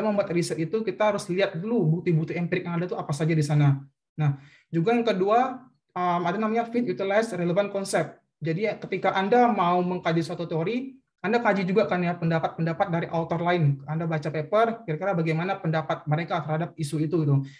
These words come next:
Jadi ketika Anda mau mempropos suatu isu baru, ya jadi Anda bisa mengembangkan dari sana gitu. Jadi yang namanya riset juga harus relevan konseptualnya. Nah, terus yang tiga di sini ada objektif. Tentu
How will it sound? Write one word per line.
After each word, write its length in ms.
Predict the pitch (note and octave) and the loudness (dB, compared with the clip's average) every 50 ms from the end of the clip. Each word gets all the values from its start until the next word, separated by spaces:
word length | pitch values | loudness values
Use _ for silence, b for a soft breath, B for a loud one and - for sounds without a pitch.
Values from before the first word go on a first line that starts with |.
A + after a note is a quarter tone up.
| B B B | B B B
Jadi 140 | F3+ G#3+ A3+ | -4 -4 0
ketika 400 | A3+ A3 A3 A3 A3 A3 - F#3+ | -2 -2 -2 -2 -2 0 0 0
Anda 160 | F#3 F#3+ A#3 | 2 2 2
mau 160 | A#3 A3 G#3 G#3 G3+ F#3+ - - | 4 4 2 2 0 -2 -8 -6
mempropos 800 | F#3 F#3 F#3 F3+ - F3+ F3 F3+ - F3+ E3+ - - - - _ _ _ _ | -6 -6 -4 -4 -4 -4 -4 -2 0 0 0 0 -2 -6 -10 _ _ _ _
suatu 320 | - - F3 E3+ - F3+ D#3+ | -6 -2 0 0 0 2 2
isu 240 | E3+ D#3 F3 E3 | 0 2 2 4
baru, 480 | D#3 D3 D#3 G3 A#3 B3 B3 - - - _ _ _ _ _ _ _ _ _ _ - | 4 6 6 4 4 2 0 -2 -8 -14 _ _ _ _ _ _ _ _ _ _ -2
ya 80 | E3+ D#3+ | 0 2
jadi 160 | E3 E3 A3 | 4 4 4
Anda 160 | A#3 B3 A#3+ | 4 4 4
bisa 160 | G#3 - A3+ | 2 0 0
mengembangkan 560 | G3+ G3+ F#3+ F3+ F3+ F3 F3+ F3+ F#3 - A3 G#3+ | 0 2 2 2 2 2 2 0 0 0 0 0
dari 240 | G3+ F#3+ F3 E3+ | 0 0 -2 -2
sana 240 | F3 E3+ F3+ F#3+ F#3 F3 D#3 | -2 -4 -2 -2 -2 -2 -2
gitu. 320 | D3+ C#3+ C#3 C#3 C#3 C3+ | -2 -2 -2 -2 -2 -4
Jadi 320 | - D3 D3 D#3 G3 G#3+ G#3+ | -2 -2 -2 0 0 0 -2
yang 160 | G3+ F#3+ F3+ | -2 -2 -2
namanya 240 | F3 E3+ E3 E3 D#3+ | -2 -2 0 0 0
riset 240 | D#3+ D3+ F#3 A3+ | 0 0 -2 -2
juga 400 | - D#3+ D3+ D3 E3+ G3+ - - b b b b b | -4 -2 0 0 0 0 -2 -4 b b b b b
harus 240 | b F#3 F#3+ - - | b -2 -2 0 0
relevan 480 | G3 G3+ A3+ A#3 A#3 A3 F3+ D#3 C#3+ D#3 | 2 2 4 4 4 4 2 2 0 0
konseptualnya. 720 | D#3+ D3+ D3 D#3 - E3 D#3 D3 C#3+ C#3+ C#3+ C#3 C#3 C#3 C3+ - _ _ _ _ _ _ _ - | -2 -2 -4 -6 -4 0 2 4 6 6 6 4 4 2 -2 -10 _ _ _ _ _ _ _ -4
Nah, 240 | C#3+ C3+ C3+ C3+ B B B B B B B | -2 -2 -2 -4 B B B B B B B
terus 160 | G3+ G3+ G#3 | -6 -2 -2
yang 80 | A#3 A3+ | -2 -2
tiga 320 | A3+ A3+ F#3+ B3 B3 A3 | -2 -2 0 2 2 2
di 80 | G#3+ A3 | 2 0
sini 160 | A3+ A#3+ A#3 | 0 2 2
ada 160 | A3+ G3+ F#3 | 2 2 0
objektif. 480 | D#3+ D#3 F3 E3+ - A3 F#3+ C#3+ - - _ _ _ _ _ _ | 0 -2 -2 -2 -2 -4 -4 -4 -4 -10 _ _ _ _ _ _
Tentu 640 | - F3 F3 - - B3 C4 C4 C4+ C#4 C4+ C4+ | -6 -6 -6 -2 -2 -2 0 0 -2 -2 -2 -4